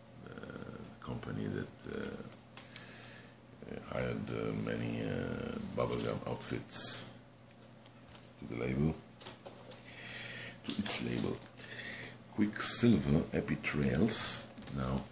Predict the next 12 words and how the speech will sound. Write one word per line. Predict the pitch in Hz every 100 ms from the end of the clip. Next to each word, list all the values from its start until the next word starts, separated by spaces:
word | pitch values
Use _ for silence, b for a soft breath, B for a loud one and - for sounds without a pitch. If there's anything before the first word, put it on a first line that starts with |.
| -
Quicksilver | - - - 101 90
Messenger | 82 78 98 - - 67
Service. | - 98 104 - - - - - - - - - - - - - 62
Um, | 64 64 65 64 64 64 62 - - B B B B -
this | 73 -
is, | 82 73 76
uh, | 73 71 69 - -
in | 65 60
British, | - - 67 - -
U | 67 98
K | - 62 57 -
pressing, | - - - 90